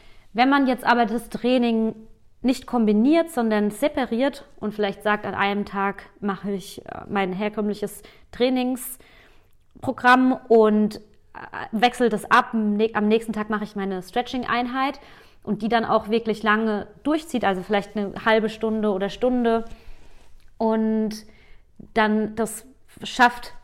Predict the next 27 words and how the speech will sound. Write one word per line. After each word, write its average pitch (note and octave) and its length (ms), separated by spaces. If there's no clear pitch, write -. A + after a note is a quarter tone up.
kontinuierlich B3 720
so A3+ 100
fortzuführen, A#3+ 760
dann G#3+ 160
wird A3+ 160
man G3+ 160
langfristig D4+ 960
das A3 160
Gegenteil C#4 420
erreichen B3+ 720
und G#3+ 500
eher A#3 440
eine G#3 480
erhöhte A#3 480
Nachgiebigkeit G#3+ 840
der G3+ 100
Sehnen G3 480
langfristig B3+ 640
erreichen G#3+ 600
ab-, - 280
und, G3 220
und G3 180
die, G3 160
die G3+ 120
muskuläre G3+ 500
Kraft - 400
wird G#3 180